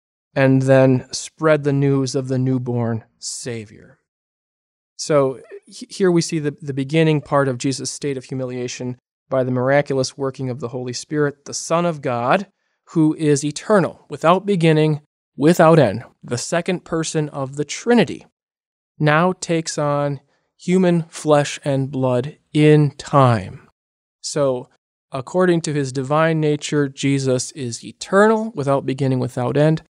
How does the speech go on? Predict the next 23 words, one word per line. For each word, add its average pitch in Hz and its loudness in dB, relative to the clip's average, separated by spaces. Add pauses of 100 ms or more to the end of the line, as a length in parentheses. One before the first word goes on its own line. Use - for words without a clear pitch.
(320)
According 139 6
to 135 -6
his 123 -4
human 170 -2
nature, 139 -2 (340)
he 135 -4
is 127 -2
born 127 -4
of 117 -8
the 120 -6
Virgin 117 -4
as 117 -8
true 147 -2
man 113 -4 (720)
in 185 4
Bethlehem. - -4 (1120)
Now, 156 2 (1080)
what 202 8
does 196 6
the 160 0
Bible 147 2
teach - -8
about 131 -2